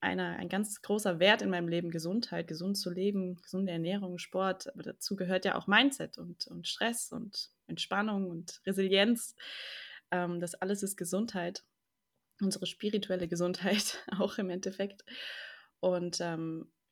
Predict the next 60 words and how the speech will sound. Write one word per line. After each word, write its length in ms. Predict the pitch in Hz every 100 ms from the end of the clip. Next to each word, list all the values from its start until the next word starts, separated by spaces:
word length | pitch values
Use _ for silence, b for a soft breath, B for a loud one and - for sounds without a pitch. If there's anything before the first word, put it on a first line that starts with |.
| - -
habe 280 | 170 196 190
in 120 | 180
der 160 | 175
Zeit 360 | 170 190 180 180
dann 160 | 175 170
auch 220 | 165 -
ganz 280 | 175 175 -
viel 140 | 185
mich 180 | 175 -
mit 140 | 170
dem 140 | 175 170
Thema 320 | - 170 170
Nahrungsergänzung, 1080 | 165 160 170 - 170 165 170 170 170 170 165
Supplemente 1120 | - 175 - 175 170 170 170 170 165 160 165 -
und 280 | 165 170
eben 200 | - 180
Ernährung 480 | 170 208 233 202 165
auseinandergesetzt 1080 | - 170 175 170 170 165 175 196 - - - -
und 480 | 170 170 170 - - b b b _
mit 120 | 220
dem 100 | 226
Thema 220 | 226 240 285
Prävention. 640 | 226 208 202 202 233 165
Also 180 | 160 170
was 140 | 185 196
können 180 | 214
wir 100 | 214
tun, 300 | 208 240 247
um 100 | 208
möglichst 320 | 202 220 220 208
lange 200 | 196 202
gesund 320 | 185 202 208
zu 140 | 175
bleiben? 380 | 170 175 202 226
Und 120 | 185
bin 140 | 185 180
so 220 | 196 202
eben 220 | 185 196
auch 240 | - 185 -
auf 240 | 175 -
eine 240 | - 170
Firma 300 | 170 220 247
gestoßen 500 | 214 196 208 208 214
im 160 | 190 170
Empfehlungsmarketing 920 | 170 220 226 214 202 190 196 202 196
oder 160 | 175 160
Network 320 | 175 190 180
Marketing 480 | 175 170 - - 170
und 200 | 143 -
habe 120 | 170
da 100 | -
ganz 240 | 160 165 -
viel 200 | 175 160
Wissen 440 | 185 - 220 220
mir 180 | - 196
aneignen 460 | - - 185 196 185
können 220 | 202 190
in 100 | 180
der 140 | 180
Zeit 400 | 175 180 185 202